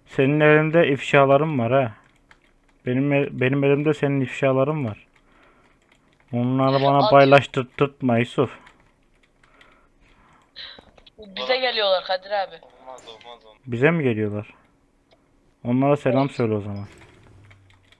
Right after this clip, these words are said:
Speaker 3: Başlık ne oldu?
Speaker 2: Kadir abi, bence at Yusuf'u paylaşabiliriz.
Speaker 1: Sen base'i tutabildiğin kadar tut, ben intihar ettim, geliyorum. A-, at Yusuf'u da paylaşabiliriz. Bir de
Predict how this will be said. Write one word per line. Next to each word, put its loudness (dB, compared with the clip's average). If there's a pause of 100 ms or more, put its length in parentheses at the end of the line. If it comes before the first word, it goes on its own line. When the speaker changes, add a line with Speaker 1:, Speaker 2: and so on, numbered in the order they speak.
(520)
Speaker 3:
Başlık -20
ne -20
oldu? -20
Speaker 2:
Kadir -4
abi, 2
bence 0
at -2
Yusuf'u -16
paylaşabiliriz. -8 (1300)
Speaker 1:
Sen 4
base'i 6
tutabildiğin 2
kadar 8
tut, -4
ben 2
intihar 4
ettim, 0
geliyorum. -2 (1200)
A-, 10
at 4
Yusuf'u -4
da 8
paylaşabiliriz. 6
Bir -4
de 4